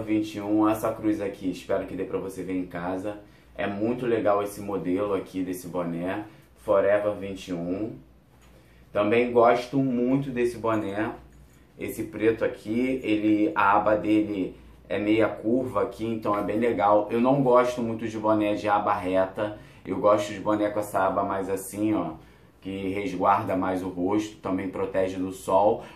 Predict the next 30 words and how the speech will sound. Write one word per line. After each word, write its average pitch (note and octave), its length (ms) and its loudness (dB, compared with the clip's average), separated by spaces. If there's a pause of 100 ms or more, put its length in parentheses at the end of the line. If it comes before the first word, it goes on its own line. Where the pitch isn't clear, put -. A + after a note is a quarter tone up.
porque G#2 240 -8
o A#2 100 4
intuito B2+ 400 0
de A2+ 120 -8
você A2+ 260 0
usar G#2+ 220 2
boné G#2+ 300 2
é A2+ 60 2
proteger G#2+ 460 -4
o G#2 60 -4
seu A#2+ 220 -4
rosto G2+ 680 -2 (240)
da G#2 220 4
radiação G#2+ 680 0
solar, A#2 680 0
tá? G#2+ 400 2 (1120)
Gosto G#2+ 360 2
muito A#2+ 460 0
desse A2+ 240 -2
boné, A2 640 0
costumo A2 380 -6
bastante G#2+ 680 -2
também G#2+ 260 -2
pra G#2 120 -6
academia G2+ 500 -6
com G2 220 -6
esse F#2+ 240 -8
daqui, F#2+ 440 -6
ó. E2+ 180 -2 (2500)
Tem C3+ 460 4